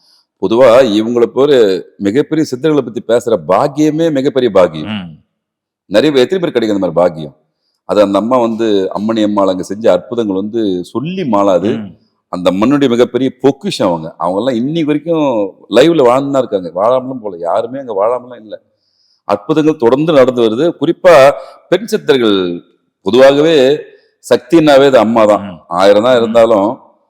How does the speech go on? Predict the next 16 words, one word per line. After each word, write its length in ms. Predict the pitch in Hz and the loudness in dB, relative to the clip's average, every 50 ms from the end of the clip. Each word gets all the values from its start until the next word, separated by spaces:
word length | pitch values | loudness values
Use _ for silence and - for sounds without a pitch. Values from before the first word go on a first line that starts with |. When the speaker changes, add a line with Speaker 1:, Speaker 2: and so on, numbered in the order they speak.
| _ _ _ _ _ _ _ _ _ _ _ _ _ - | _ _ _ _ _ _ _ _ _ _ _ _ _ -12
Speaker 1:
முருகப்பெருமான் 720 | 78 90 101 117 131 131 - 143 139 131 135 143 139 135 131 | -4 0 2 4 4 4 4 4 2 4 4 2 2 2 2
வந்து 200 | 127 131 147 147 | 0 0 -2 -4
சூரசம்ஹாரம் 680 | - - - 139 131 - 127 127 127 127 127 127 113 110 | -2 -2 -2 -2 0 0 0 0 2 2 2 2 2 0
பண்றதுக்கு 360 | 117 117 117 - 127 123 151 143 | -4 -4 -6 -8 -10 -10 -8 -6
உறுதியா 400 | 123 117 131 123 135 131 131 113 | -6 -6 -4 0 2 2 2 2
கொடுத்தது, 300 | 120 113 113 123 120 113 | 0 -6 -6 -8 -4 -2
வேல் 160 | 120 127 120 | -2 -2 -2
கொடுத்தது 400 | 120 113 101 110 104 117 123 127 | -4 -8 -10 -10 -10 -6 -4 -4
அம்மா 240 | 113 110 117 117 110 | -4 -2 -2 -2 0
தான். 180 | 107 110 - - - _ _ _ | 0 -2 -4 -6 -14 _ _ _
சக்தின்னா 680 | _ - - 123 _ _ _ _ - 180 180 170 175 196 | _ -8 -8 -8 _ _ _ _ -10 -8 -6 -6 -4 -2
அது 200 | 233 220 185 - | -2 -2 -2 -2
பெண் 200 | - 160 165 175 | -4 -4 -4 -2
தெய்வம் 300 | 170 170 160 156 147 143 | -2 0 0 0 -2 -4
தான், 140 | 143 - - | -6 -8 -10
அது 180 | - 90 92 | -12 -12 -10